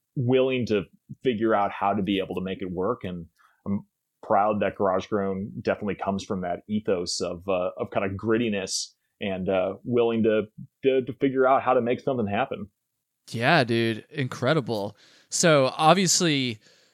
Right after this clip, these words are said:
Speaker 2: you know, that, that's kinda how you got started under the Garage Grown Gear name. But, you know, as you kind of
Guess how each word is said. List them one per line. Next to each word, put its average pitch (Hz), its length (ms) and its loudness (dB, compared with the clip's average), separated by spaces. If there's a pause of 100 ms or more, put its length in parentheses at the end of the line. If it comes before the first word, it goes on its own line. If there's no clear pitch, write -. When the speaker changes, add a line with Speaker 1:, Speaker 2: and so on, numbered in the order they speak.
(140)
Speaker 2:
you 143 140 -2
know, 123 80 0
that, 147 220 4
that's 156 180 2
kinda 156 220 4
how 135 440 2
you 123 200 -2
got 131 180 -2
started 127 420 0
under 123 300 -2
the 120 80 -6
Garage 113 640 -2
Grown 110 500 -2
Gear 107 340 -4
name. 117 580 0
But, 104 460 0 (360)
you 127 100 -6
know, 98 280 -4 (600)
as 135 240 2
you 135 120 0
kind 131 240 2
of 104 260 -4